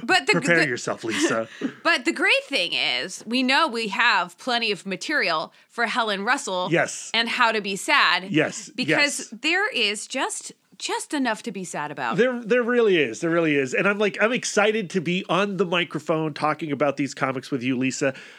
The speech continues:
Speaker 2: I am feeling very fresh.
Speaker 1: <laughs>
Speaker 2: You, you are not feeling fresh, I'm going to guess, because,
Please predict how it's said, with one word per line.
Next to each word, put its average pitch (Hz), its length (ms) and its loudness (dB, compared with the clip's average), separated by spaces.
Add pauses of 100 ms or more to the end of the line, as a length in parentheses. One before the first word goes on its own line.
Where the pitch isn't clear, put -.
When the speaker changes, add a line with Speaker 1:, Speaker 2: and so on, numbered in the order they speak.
(140)
Speaker 2:
I 233 140 6
am 269 180 2
feeling 233 380 0
very 180 240 4
fresh. 285 760 2 (160)
Speaker 1:
<laughs> 339 40 4 (200)
Speaker 2:
You, 349 760 4 (280)
you 339 380 2
are 294 100 4
not 277 480 4
feeling 202 400 2
fresh, 160 420 2
I'm 190 180 2
going 190 280 0
to 170 320 0
guess, 135 540 2
because, 170 560 0